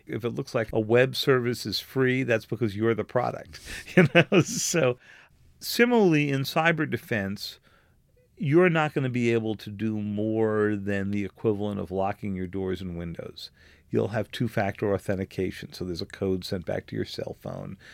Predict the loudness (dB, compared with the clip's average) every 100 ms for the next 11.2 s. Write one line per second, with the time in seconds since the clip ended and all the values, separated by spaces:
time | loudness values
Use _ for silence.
0 | -20 -8 -2 -2 -2 -8 _ _ -6 -2
1 | 0 0 0 -2 -2 0 0 0 -2 -2
2 | -2 -2 -2 -2 -6 -10 -6 -4 -4 -4
3 | -2 -2 -2 -4 -4 -4 -4 -4 -2 -4
4 | -4 -8 -10 -8 -10 -14 -20 -20 -20 -20
5 | -20 -20 -12 0 0 2 2 4 2 0
6 | 0 0 0 -4 -10 -12 -12 -12 -12 -10
7 | -12 -12 -10 -8 -8 -8 -12 -20 _ _
8 | -20 _ -2 2 4 4 4 4 4 2
9 | 0 -2 -4 -4 -4 -2 -2 -2 -4 -2
10 | 0 0 0 -2 -4 -2 2 2 2 -2
11 | -6